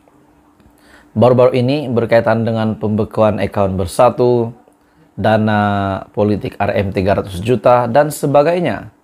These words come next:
semasa pentadbiran Perikatan Nasional menjadi kerajaan terdahulu. Hari ini, saudara-saudara,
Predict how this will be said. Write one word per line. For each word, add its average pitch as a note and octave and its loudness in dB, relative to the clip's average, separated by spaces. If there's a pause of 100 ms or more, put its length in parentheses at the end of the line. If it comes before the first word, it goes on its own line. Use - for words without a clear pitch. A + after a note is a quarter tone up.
semasa G#2+ 0
pentadbiran G#2 -2
Perikatan G2+ -2
Nasional F#2+ -2 (640)
menjadi A#2+ 2
kerajaan A#2 0
terdahulu. G#2+ 0 (1120)
Hari G3+ 4
ini, C#3 0
saudara-saudara, B2+ 0